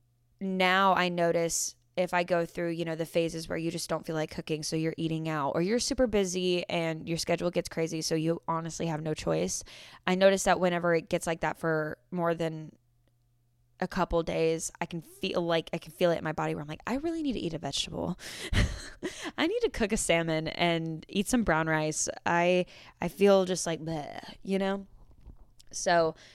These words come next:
with all that to say, I know it's cheesy and everybody says it, but I, I, it truly did help me, just moving my body and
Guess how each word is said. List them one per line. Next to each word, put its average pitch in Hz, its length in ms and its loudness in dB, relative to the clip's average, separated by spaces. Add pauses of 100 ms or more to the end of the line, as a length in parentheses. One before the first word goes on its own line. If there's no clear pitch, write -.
(2000)
with 233 120 4
all 254 140 8
that 226 160 6
to 202 80 -2
say, 170 600 2 (2000)
I 190 120 6
know 170 320 4
it's - 320 0
cheesy 160 540 -6
and 156 360 -10 (380)
everybody 170 380 0
says 160 260 -4
it, 175 160 -6
but - 240 2
I, 170 120 6
I, 160 380 2
it - 240 -4
truly 165 460 -2
did 156 200 2
help 147 220 0
me, 151 360 -8
just - 200 -6
moving 165 460 -6
my 160 140 -2
body 147 420 -2
and 117 320 -8